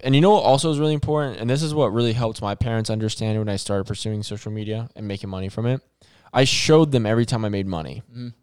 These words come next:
Speaker 1: I said,
Speaker 2: Yeah.
Speaker 1: "Hey,
Speaker 2: That's very
Speaker 1: Dad,
Speaker 2: important.
Speaker 1: I sold this much in three days."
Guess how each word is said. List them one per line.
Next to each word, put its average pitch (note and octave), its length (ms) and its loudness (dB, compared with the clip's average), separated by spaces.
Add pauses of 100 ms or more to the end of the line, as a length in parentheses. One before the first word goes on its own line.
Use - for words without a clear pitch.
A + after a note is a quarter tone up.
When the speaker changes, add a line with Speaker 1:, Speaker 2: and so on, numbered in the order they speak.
Speaker 1:
I A#2 80 -10
said, B2+ 220 -4
Speaker 2:
Yeah. G#2+ 80 -6 (260)
Speaker 1:
"Hey, B2+ 160 -4
Speaker 2:
That's A#2 100 -2
very A#2 100 2
Speaker 1:
Dad, C3+ 220 4
Speaker 2:
important. G2+ 320 -8 (380)
Speaker 1:
I A#2+ 140 4
sold B2+ 600 2 (600)
this C3+ 340 2
much C3 460 2
in A2+ 240 -4
three C3 280 0
days." F#2+ 600 0